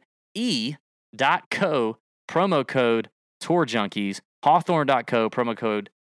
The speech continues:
Tour Junkies. We appreciate those guys for helping us out, helping our skin get nice, helping our, our, s-, our body smell, you know, helping that body smell good. Um, that body scent is important, so we appreciate that.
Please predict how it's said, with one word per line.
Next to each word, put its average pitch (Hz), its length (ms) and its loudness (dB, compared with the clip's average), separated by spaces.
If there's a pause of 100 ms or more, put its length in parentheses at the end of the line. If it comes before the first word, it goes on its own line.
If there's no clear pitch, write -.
(120)
Tour 117 260 -2
Junkies. 92 400 -6
We 101 60 -8
appreciate 92 400 -8
those 92 180 -8
guys 95 280 -2
for - 240 -10 (340)
helping 139 220 0
us 123 120 -4
out, 170 180 2
helping 135 200 0
our 107 80 0
skin 139 460 -4
get 127 140 0
nice, 127 520 -2 (260)
helping 131 220 0
our, 110 240 0
our, 104 100 0
s-, - 480 -10
our 101 240 0 (380)
body 120 440 2
smell, 131 540 -4 (400)
you 123 100 -2
know, 120 120 2
helping 123 260 0
that 113 140 -2
body 113 260 0
smell 117 320 -6
good. 117 400 -4 (440)
Um, 95 520 -2 (260)
that 104 180 -2
body 113 280 2
scent 123 400 -4
is 110 120 -10
important, 120 540 -4
so - 140 -12
we 101 100 -6
appreciate 104 500 -8
that. 120 280 -2